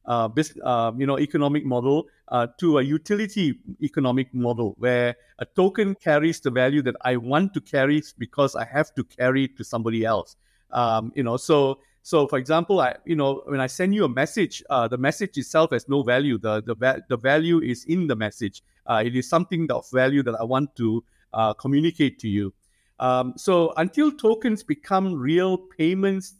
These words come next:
uh, instruments, where the value is not exactly the token, but, but the message in the token, uh, that it needs to be carried, um, you know, you will see this, uh,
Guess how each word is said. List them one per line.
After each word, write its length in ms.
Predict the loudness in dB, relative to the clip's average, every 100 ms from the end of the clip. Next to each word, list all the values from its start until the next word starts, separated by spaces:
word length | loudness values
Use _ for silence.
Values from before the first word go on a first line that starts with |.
| _
uh, 180 | -2 0
instruments, 720 | 0 -4 -2 -2 0 -2 -6 _ _ _
where 440 | 0 2 2 0
the 120 | 0 0
value 360 | 2 2 0
is 180 | -2 -2
not 300 | 0 0 0 -10
exactly 400 | -6 -4 -4 -6
the 100 | -6
token, 480 | -4 -4 -2 -2 0
but, 380 | 0 0 _
but 260 | -4 -4 -6
the 60 | -4
message 480 | -2 -2 -2 -4
in 60 | -2
the 100 | -2
token, 520 | 0 0 0 -2 -2 _ _ _ -2
uh, 300 | 0 0 0
that 220 | -2 -2
it 120 | 0
needs 180 | -2 -2
to 80 | -8
be 120 | -6
carried, 400 | 0 0 0 -2 _ _ _
um, 500 | -2 2 2 0 -4 -2
you 120 | 0
know, 240 | 2 0
you 240 | 0 -2 0
will 140 | -2
see 320 | -2 -4 -2
this, 360 | 0 0 -2 -2
uh, 300 | 0 2